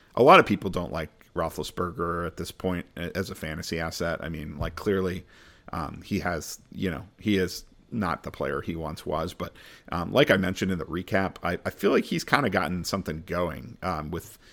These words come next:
um, what they're tr-, what they're doing. Like, they're just kinda, um, doing that, like, hurry up offense, and it's working out well. I mean, it's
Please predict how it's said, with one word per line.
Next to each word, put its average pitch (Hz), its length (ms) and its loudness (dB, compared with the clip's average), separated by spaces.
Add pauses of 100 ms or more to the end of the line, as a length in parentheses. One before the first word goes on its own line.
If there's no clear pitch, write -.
(340)
um, 76 320 -4
what 98 140 -4
they're 87 120 4
tr-, - 240 -10
what 104 140 -2
they're 87 100 2
doing. 78 440 -6
Like, 73 220 -10
they're 90 120 2
just 101 220 -6
kinda, 95 400 0 (560)
um, 85 320 -4 (580)
doing 123 240 4
that, 101 180 2
like, 85 360 -2
hurry 107 340 4
up 85 160 2
offense, 87 500 -2
and 87 100 -2
it's - 140 -8
working 87 400 -2
out 76 240 -6
well. 73 320 -4
I 73 80 -6
mean, 80 160 -6
it's - 320 -10